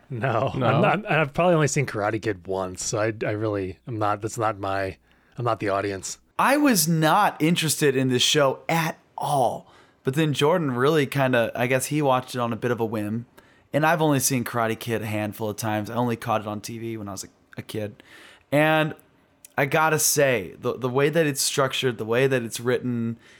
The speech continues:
Speaker 3: performed, all, all that jazz, edited, it all f-, is so lovingly done that it is an absolutely charming and engaging show.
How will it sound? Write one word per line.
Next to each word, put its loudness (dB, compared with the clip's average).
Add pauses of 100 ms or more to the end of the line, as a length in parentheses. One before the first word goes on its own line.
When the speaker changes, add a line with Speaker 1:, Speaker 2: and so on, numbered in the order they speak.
(300)
Speaker 3:
performed, -2
all, 2
all 2
that 0
jazz, 0
edited, 0
it -2
all 2
f-, -8
is 2
so 2 (800)
lovingly 0
done 0 (240)
that 2
it 4
is 2
an -2
absolutely 0
charming 0
and -2
engaging -4
show. -8